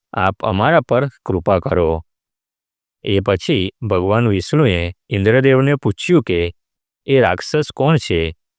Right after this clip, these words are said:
જેણે બધા દેવતાઓને જીતી લીધા છે? તેનું નામ શું છે? તે ક્યાં રહે છે? એ તમે કહો." ઇન્દ્રદેવે કહ્યું કે,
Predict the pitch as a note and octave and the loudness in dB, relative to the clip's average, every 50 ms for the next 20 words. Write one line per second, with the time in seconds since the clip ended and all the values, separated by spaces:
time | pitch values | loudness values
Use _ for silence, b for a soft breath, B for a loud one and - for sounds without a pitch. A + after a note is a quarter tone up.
0 | _ _ - G#2 F#2+ G2+ F#2+ G#2+ A2 G2+ G2 G2 F#2+ G2+ G2 G2 G2 F#2+ F#2+ F2+ | _ _ -8 -2 0 0 2 2 2 0 0 0 2 2 2 4 4 2 2 0
1 | - B2 C#3 F3 F3 B2+ G#2 A2 A#2 - - B2 G2 - G#2 F#2+ - - C3 B2+ | 0 0 2 2 2 2 0 0 -2 -6 -8 -8 -4 -2 -2 -2 0 0 2 2
2 | A#2 F#2+ F2+ F2+ F2 E2+ - - F2+ D#2+ D#2 D#2+ D#2+ - _ _ _ _ _ _ | 2 2 2 0 0 -2 -2 -4 -6 -4 -4 -6 -10 -14 _ _ _ _ _ _
3 | _ _ _ _ - G#2+ G2+ A#2 C3+ B2+ G#2+ G2 G#2+ C#3+ D#3+ D3 - C#3 A2 F#2 | _ _ _ _ -4 -2 0 2 2 2 2 2 2 2 2 0 0 0 -2 -2
4 | - - F2 E2+ F2 F2+ - _ _ _ _ _ _ - C3 C3+ A#2+ - - G#2 | -2 -4 -2 -2 -2 -4 -6 _ _ _ _ _ _ -2 -2 -2 -2 -2 -2 0
5 | B2+ D3 B2+ G2 F2 G2 F#2 E2 - - F#2+ E2+ E2+ E2 E2 - _ _ _ _ | 0 2 2 2 2 0 -2 -2 -2 -4 -4 -4 -4 -4 -6 -10 _ _ _ _
6 | _ _ _ - A#2+ D3 D3+ - A#2 G2 F#2+ F2 D#2+ - F2 D#2 F2 D#2+ D#2+ E2 | _ _ _ -4 -4 -2 -2 -2 -2 -2 -2 -2 -2 -2 -2 -2 -2 -2 -2 -2
7 | E2+ - _ _ _ _ _ _ _ _ _ _ _ _ _ _ - G2+ F#2+ F#2+ | -4 -8 _ _ _ _ _ _ _ _ _ _ _ _ _ _ -4 -2 0 0
8 | G2 G#2 G#2+ G#2+ G#2+ G#2+ G#2+ A2+ A#2 A2+ - G2+ F#2 F2+ G#2+ D3+ D#3+ A#2+ - G2 | 2 2 2 2 2 2 4 4 2 2 0 0 0 2 2 2 0 0 0 -2
9 | F#2 F#2+ A2+ | -2 -2 -4